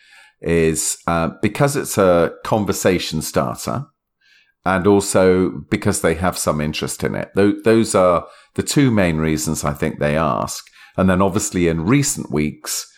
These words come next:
they've been asking about the funeral of Queen Elizabeth the second and, uh, and, and some questions about Charles the third as well. Yeah, so there clearly is an interest in, in the U S about it. And you see that, for example, you know, at the checkout at the supermarket,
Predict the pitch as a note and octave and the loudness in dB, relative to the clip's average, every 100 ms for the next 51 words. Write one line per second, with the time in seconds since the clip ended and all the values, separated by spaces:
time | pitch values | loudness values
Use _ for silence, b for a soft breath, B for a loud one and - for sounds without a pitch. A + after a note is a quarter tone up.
0 | b - E2+ F#2 F2 D#2+ E2 - F2+ D#2+ | b -2 0 0 0 0 -2 -4 -4 -4
1 | D2+ D2 D#2+ D#2 D2 - D2+ - F#2+ E2+ | -4 -2 0 0 -4 -8 -8 -2 0 2
2 | D2+ D2+ D2 C#2+ C#2 - D#2+ D2 C#2 - | 0 0 0 0 -2 -2 -4 0 -2 -2
3 | - - - - G2+ - A2 G2 D2 C#2 | -6 -6 -6 -2 -2 -2 -2 -2 -2 -2
4 | C#2 C2+ b b b C#2 C#2 D2+ D2 C#2 | -4 -8 b b b -4 -2 -2 -2 -4
5 | - D#2+ C#2+ - D2 D#2+ C#2+ - D2+ - | -4 -4 -4 -4 -4 -2 -4 -4 -6 -4
6 | C#2 C2 - D2 C2+ - C2+ - C2 A1+ | -4 -4 -4 -4 -2 -6 -8 -4 -4 -4
7 | A#1+ F2+ D2 - - b A#2 A2 D2 C#3+ | -4 -2 -2 -4 -12 b 0 0 0 -2
8 | C3 E3+ D#3 B3 A#3 C#3+ D3 C#3 G#2+ A2 | 0 0 0 0 2 4 2 4 2 2
9 | G#2 G2 D#2 - D#2+ D#2 D2 D#2+ D#2+ D#2 | 2 -2 -2 -2 -2 -2 -4 -2 0 0
10 | D2 C#2+ C#2 C#2 - E2 C#2 C2+ - - | 0 0 0 0 -2 0 0 -2 -8 -2
11 | D#2 D#2 C2+ C2+ B1+ F2+ F2+ G#2 - G#2 | -2 -2 -4 -8 -4 -2 2 0 2 0
12 | F2+ F2+ D#2+ - b b - G2+ C#2 - | 0 0 -2 -4 b b -6 -4 -2 0
13 | E2 D2+ - D2+ D2 C2+ - D#2+ C#2+ - | 0 0 0 0 0 -2 -2 -2 -2 -2
14 | - G#2 - E2 C2 G1+ - - - - | -2 -2 -2 -4 -6 -6 -6 -8 -8 -4
15 | F#2 D2 D#2 C2 - - - | -2 -2 -2 -2 -4 -6 -8